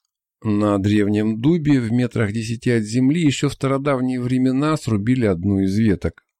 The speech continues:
Толстый короткий сучок, словно трамплин для прыжков в воду. Если руки сильные, а пальцы цепкие, то забраться на высокий дуб несложно. Но вот встать на крошечную площадку лицом к дереву,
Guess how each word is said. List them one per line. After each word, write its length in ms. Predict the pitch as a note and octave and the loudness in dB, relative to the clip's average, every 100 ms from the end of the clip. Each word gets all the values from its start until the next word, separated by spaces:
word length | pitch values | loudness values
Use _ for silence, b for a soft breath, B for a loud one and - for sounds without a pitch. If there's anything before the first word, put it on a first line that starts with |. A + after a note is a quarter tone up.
| _ | _
Толстый 460 | - G#2+ G2 - G2 | 0 0 0 -4 -8
короткий 440 | G#2 G#2 G2+ - | -4 -2 -4 -8
сучок, 440 | G#2 C3 - F#3+ - | -8 -6 -4 -4 -2
словно 340 | D#3 C#3+ A#2+ - | -2 -2 -2 -4
трамплин 560 | B2 B2 B2 B2+ D3+ C3 | -2 -2 -2 -2 0 0
для 140 | G2 | -2
прыжков 580 | - F#2+ - - F#2 - | -2 -4 -4 -4 -4 -4
в 100 | G2+ | -6
воду. 560 | G2+ G2+ G2 E2 - - _ _ _ _ | -4 -2 -2 -2 -6 -10 _ _ _ _
Если 220 | - - | -6 -2
руки 320 | A2 G#2 - | -2 -2 -6
сильные, 420 | G2+ D#3+ F3+ A2+ F#2+ | -6 -4 -2 0 0
а 80 | |
пальцы 360 | - G#2 F2+ G#2 | 0 -2 -2 -8
цепкие, 460 | - F#3 - G2+ F2+ | -6 -6 -6 -8 -6
то 120 | A#2 | -6
забраться 460 | C3 D3 F#3+ - A#2+ | -4 0 0 -2 -4
на 100 | A#2 | -4
высокий 400 | A#2+ D3 C3 A2 | -4 -4 -4 -2
дуб 240 | A#2+ - | -2 -2
несложно. 680 | D3+ A#2+ - A#2+ F#2 F2 F2+ _ _ _ _ _ - | -2 -2 -2 -2 -2 -2 -10 _ _ _ _ _ -6
Но 240 | G#2 A#2 | -2 2
вот 180 | A#2 - | 2 -2
встать 420 | - - A2+ F2 F#2 | -10 -4 -4 -2 -6
на 100 | F#2+ | -4
крошечную 560 | G#2 F#2 E2+ - G2 | -4 -4 -6 -4 -4
площадку 580 | - A2 - G2 - F#2+ | -2 -2 -2 -4 -4 -6
лицом 360 | G2 - G2+ F#2+ | -6 -4 -4 -4
к 80 | |
дереву, 440 | C3 G3 G#2+ E2 | -4 0 0 -2